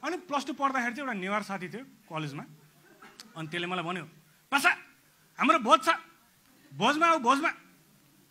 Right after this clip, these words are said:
गएँ नेवारको भोज, गएँ भोज खान। आमामामामा, बब्बाल हुँदो रहेछ नेवारको भोज। सट्ट लाइनमा बसेछन् सबैजना आनन्दले है।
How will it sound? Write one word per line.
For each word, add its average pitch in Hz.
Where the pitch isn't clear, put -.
गएँ 208
नेवारको 170
भोज, 214
गएँ 302
भोज 254
खान। 302
आमामामामा, 190
बब्बाल 196
हुँदो 208
रहेछ 220
नेवारको 240
भोज। 175
सट्ट -
लाइनमा 180
बसेछन् 165
सबैजना 165
आनन्दले 165
है। 185